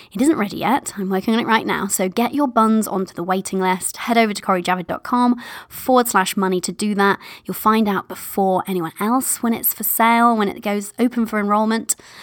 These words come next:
You'll get an exclusive bonus offer, discount type of thing <laughs> to be decided, but I will give you something. And what else? Uh, oh, and I'm also sharing snippets of behind the scenes of the course creation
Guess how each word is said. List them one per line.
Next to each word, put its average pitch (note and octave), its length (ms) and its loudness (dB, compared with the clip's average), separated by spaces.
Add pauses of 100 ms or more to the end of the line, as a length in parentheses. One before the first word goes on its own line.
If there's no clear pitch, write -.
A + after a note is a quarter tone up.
(180)
You'll G#3 100 -4
get - 120 -4
an G#3 60 -4
exclusive G#3+ 720 -4
bonus G#3+ 640 0
offer, G3+ 640 4 (400)
discount G#3 600 2
type G#3 220 0
of G3+ 80 -12
thing G#3+ 420 2 (220)
<laughs> - 40 -20
to C#4 100 2
be A#3 120 4
decided, G3+ 520 0
but F#3 140 0
I G3 60 0
will G3+ 120 2
give G3 160 -2
you G3 60 -4
something. F#3+ 400 -2 (520)
And G#3+ 240 4
what G#3+ 120 0
else? F#3 420 -2
Uh, G3 420 2
oh, G3 220 4 (280)
and G3+ 140 -2
I'm F#3+ 160 -2
also G3+ 440 0
sharing G3 560 0
snippets - 640 -2
of F3+ 220 -4
behind F#3+ 240 -2
the F#3 60 -4
scenes F3 580 -4 (380)
of - 160 -10
the F3 80 -6
course B3+ 600 2
creation A#3 640 -2